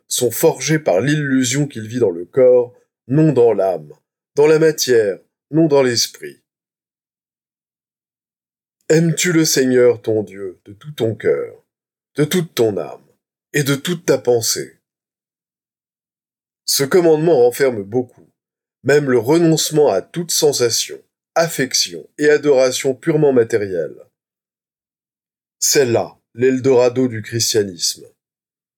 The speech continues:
Ce commandement implique la science de la vie et ne reconnaît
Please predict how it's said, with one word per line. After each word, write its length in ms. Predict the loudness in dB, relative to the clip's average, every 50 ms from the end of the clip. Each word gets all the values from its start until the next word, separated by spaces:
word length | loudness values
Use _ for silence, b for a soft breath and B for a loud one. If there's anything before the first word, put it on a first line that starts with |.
| _ _ _ _ _ _ _ _ _ _ _ _ _ _ _ _ _ _ _ _
Ce 180 | -6 -4 -4 -2
commandement 800 | 0 0 2 2 4 2 2 0 -2 -2 -2 -4 -4 -8 _ _ _ _ _ _ _ _ _ _ _ _ -2
implique 680 | 0 0 0 0 -4 -6 -4 -4 -4 -6 -8 -14 -16 -16 -12 -6
la 220 | -2 -2 0 0
science 500 | 0 -2 0 0 2 2 0 0 -2 -4
de 100 | -2 0
la 180 | 2 2 2 0
vie 320 | -2 -10 -20 -20 -20 -20 _ _ _ _ _ _ _ _ _ _ _ _ _ _ _ _ -6
et 120 | -4 0
ne 100 | 0 2
reconnaît 840 | 0 0 2 0 0 0 2 2 0 2 0 -2 -4 -4 -4 -8